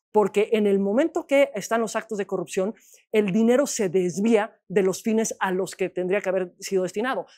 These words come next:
Llámese salud, llámese medio ambiente, llámese educación, llámese combate a la pobreza.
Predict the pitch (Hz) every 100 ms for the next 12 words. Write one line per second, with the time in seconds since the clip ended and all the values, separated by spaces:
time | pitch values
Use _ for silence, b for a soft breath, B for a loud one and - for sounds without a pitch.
0 | - 175 196 185 165 160 - 147 233 311
1 | 285 175 175 170 156 160 170 151 165 294
2 | 330 269 262 185 170 165 165 160 151 165
3 | 151 269 294 294 B B 196 190 175 175
4 | 160 170 170 165 151 165 165 233 -